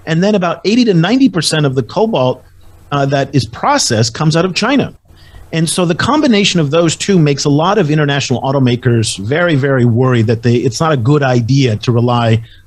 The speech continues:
on Congolese cobalt. So now we're looking at iron, uh, sodium, uh, lithium. All these are different metals and, and, and different ways to power batteries that don't rely on Congolese cobalt.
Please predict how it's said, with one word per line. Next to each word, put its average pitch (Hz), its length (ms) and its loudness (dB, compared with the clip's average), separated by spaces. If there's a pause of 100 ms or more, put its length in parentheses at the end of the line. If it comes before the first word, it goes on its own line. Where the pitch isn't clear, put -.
(120)
on 117 640 2 (360)
Congolese 123 360 0
cobalt. 113 480 -4 (300)
So 156 100 -4
now 180 200 0
we're 185 120 2
looking 170 340 0
at 117 200 -2
iron, 160 540 2 (280)
uh, 113 120 2
sodium, 160 720 0 (220)
uh, 107 120 2
lithium. 151 680 0
All 185 220 0
these 185 200 0
are 151 60 2
different 165 420 -2
metals 151 360 0
and, 131 160 2
and, 139 180 2
and 135 160 0
different 143 280 0
ways 151 320 2
to 147 80 -4
power 151 360 -2
batteries 127 540 -2
that 117 160 -2
don't 147 200 -2
rely 131 460 0
on 123 160 0
Congolese 120 440 2
cobalt. 101 420 -2